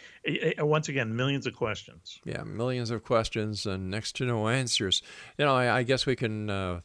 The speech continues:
Speaker 2: thank the extraterrestrials who have abducted people over the years for the colonoscopy that we all get today.
Speaker 1: Well,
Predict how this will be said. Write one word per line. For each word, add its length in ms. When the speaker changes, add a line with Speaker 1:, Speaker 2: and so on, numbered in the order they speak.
Speaker 2:
thank 340
the 260
extraterrestrials 1040
who 320
have 200
abducted 640
people 380
over 200
the 100
years 300
for 200
the 60
colonoscopy 920
that 160
we 100
all 160
get 200
today. 160
Speaker 1:
Well, 160